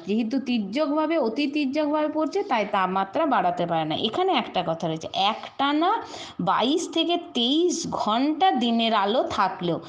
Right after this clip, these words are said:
তোমাদের মনে প্রশ্ন জাগবে, হঠাৎ করে বাইশ থেকে চব্বিশ ঘন্টায় যদি সারা দিন হয়, বারো ঘন্টা দিন, বারো ঘন্টা রাত, এখানে বাইশ তেইশ ঘন্টা সূর্যকে দেখা যায়, এটা আবার কি ঘটনা?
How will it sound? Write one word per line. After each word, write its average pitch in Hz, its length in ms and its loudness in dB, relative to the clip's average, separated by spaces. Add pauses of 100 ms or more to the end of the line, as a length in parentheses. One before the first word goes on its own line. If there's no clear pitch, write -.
(240)
তোমাদের 214 360 2
মনে 214 220 2
প্রশ্ন 208 420 -2
জাগবে, 202 260 0
হঠাৎ 202 480 0
করে 285 200 0
বাইশ 233 540 0
থেকে 302 160 2
চব্বিশ 233 500 0
ঘন্টায় 277 380 2
যদি 269 240 0
সারা 269 320 0
দিন 285 220 0
হয়, 254 200 2
বারো 185 260 2
ঘন্টা 233 360 0
দিন, 226 220 0
বারো 208 220 0
ঘন্টা 202 300 0
রাত, 196 100 -2
এখানে 233 300 0
বাইশ 214 580 0
তেইশ 269 340 0
ঘন্টা 277 380 0
সূর্যকে 285 520 0
দেখা 226 280 0
যায়, 196 140 0
এটা 185 200 -2
আবার 185 160 0
কি 190 180 -6
ঘটনা? 190 400 -4